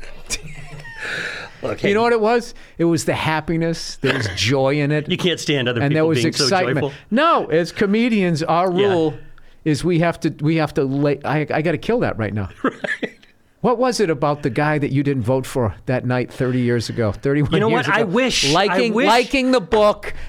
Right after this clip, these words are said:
Speaker 2: that made you so exci-, 'cause you knew it was a legitimate compliment, 'cause you've known for years. I was like, One of
Speaker 1: You've
Speaker 2: these
Speaker 1: been,
Speaker 2: days,
Speaker 1: you've been
Speaker 2: I'm
Speaker 1: grudging on me for thirty-one years.
Speaker 2: Yep.
Speaker 1: I wish I could go back in time, and I tell people this story whenever anybody asks, like, "Hey, do you know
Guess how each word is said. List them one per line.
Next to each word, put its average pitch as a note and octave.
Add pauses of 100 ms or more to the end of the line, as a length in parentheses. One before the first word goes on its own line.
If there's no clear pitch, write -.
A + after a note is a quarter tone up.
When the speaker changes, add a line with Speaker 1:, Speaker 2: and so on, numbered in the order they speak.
Speaker 2:
that F#3+
made F#3+
you F#3+
so G3
exci-, -
'cause G3
you C4
knew A#3 (140)
it G#3
was G3
a F#3
legitimate F#3
compliment, F#3+
'cause C3+
you've F3
known E3+
for -
years. C3+ (540)
I -
was B2
like, G2+
One A#2
of -
Speaker 1:
You've -
Speaker 2:
these G3
Speaker 1:
been, G#3
Speaker 2:
days, A2+
Speaker 1:
you've C#3+
been -
Speaker 2:
I'm -
Speaker 1:
grudging E3+
on F3+
me E3+
for B2+
thirty-one F#3
years. C3
Speaker 2:
Yep. C#3 (300)
Speaker 1:
I D3+
wish G#3+
I G#3+
could F#3
go E3+
back D#3
in C#3+
time, D#3
and C3
I -
tell F#3
people F#3
this A2+
story -
whenever B2+
anybody A2+
asks, G#2+
like, G#2
"Hey, F#3+
do G2
you G2+
know G#2